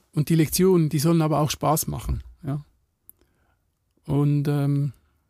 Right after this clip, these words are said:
da würde ich sagen, abschließend, ganz egal, in was für einer Lektion gerade drinsteckt, ja. Steh kurz einen Moment vor den Spiegel, schenk dir ein Lächeln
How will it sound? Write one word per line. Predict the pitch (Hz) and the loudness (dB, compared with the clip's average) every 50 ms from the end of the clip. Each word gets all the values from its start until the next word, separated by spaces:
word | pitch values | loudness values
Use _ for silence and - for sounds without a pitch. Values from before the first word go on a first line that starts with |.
| _ _ _ _ _ _ _ _ _ _ _ _ _ _ _ - _ _ _ - | _ _ _ _ _ _ _ _ _ _ _ _ _ _ _ -20 _ _ _ -6
da | - 147 | -4 -2
würde | 147 151 - - 160 165 165 165 | -2 -2 -4 -2 2 2 4 4
ich | 156 - | 4 2
sagen, | - 160 156 160 156 160 156 - - - _ _ _ _ _ _ _ - | 2 2 2 2 2 0 -2 -2 -8 -20 _ _ _ _ _ _ _ 0
abschließend, | - 160 - - - 165 165 170 156 - - 165 156 - - - - _ _ _ _ _ _ _ _ _ _ _ _ _ _ _ _ - | 0 0 0 0 0 2 2 2 2 2 2 2 0 0 -2 -10 -20 _ _ _ _ _ _ _ _ _ _ _ _ _ _ _ _ 0
ganz | 160 165 - - | 2 2 2 2
egal, | 156 151 160 151 175 170 | 2 2 4 4 4 4
in | 147 156 160 160 151 143 | 4 2 0 0 0 0
was | 151 165 170 - | 2 2 2 2
für | - 170 151 | 2 2 2
einer | 156 156 147 | 2 2 0
Lektion | 147 143 - - - 170 170 170 | 0 -2 -2 -2 0 2 2 2
gerade | 151 147 147 147 143 147 | 0 0 -2 -4 -2 -2
drinsteckt, | 147 160 185 202 - - - 131 113 - - - - _ _ _ | 0 0 0 0 0 -2 -4 -6 -6 -8 -12 -20 -20 _ _ _
ja. | 165 135 135 147 127 - _ _ _ _ _ _ _ _ _ _ _ _ _ _ _ _ _ _ _ _ _ _ _ _ _ 285 - _ - | -6 -4 -4 -4 -6 -10 _ _ _ _ _ _ _ _ _ _ _ _ _ _ _ _ _ _ _ _ _ _ _ _ _ -20 -20 _ -10
Steh | 147 - - 151 156 165 160 | -8 -6 -2 2 2 2 2
kurz | - - 180 170 170 - 160 | 0 2 2 2 2 0 -2
einen | 156 170 165 | 0 0 0
Moment | 160 156 160 165 170 160 - | 0 0 0 0 0 -2 -2
vor | - 156 156 | -2 -4 -2
den | 143 151 139 | -2 -2 -4
Spiegel, | - - - 180 180 160 165 170 165 165 - _ _ _ _ _ _ _ _ _ _ _ _ _ _ _ - - - - - | -4 -2 0 0 0 2 2 0 0 0 -2 _ _ _ _ _ _ _ _ _ _ _ _ _ _ _ -20 -20 -20 -12 -6
schenk | - - - 156 170 175 - - | -2 2 2 4 4 2 0 -2
dir | - 156 151 147 - | -2 0 0 0 0
ein | 135 127 127 | -2 -2 0
Lächeln | 131 143 147 - - 147 135 147 143 123 | 0 -2 -2 -2 -4 -4 -4 -4 -4 -8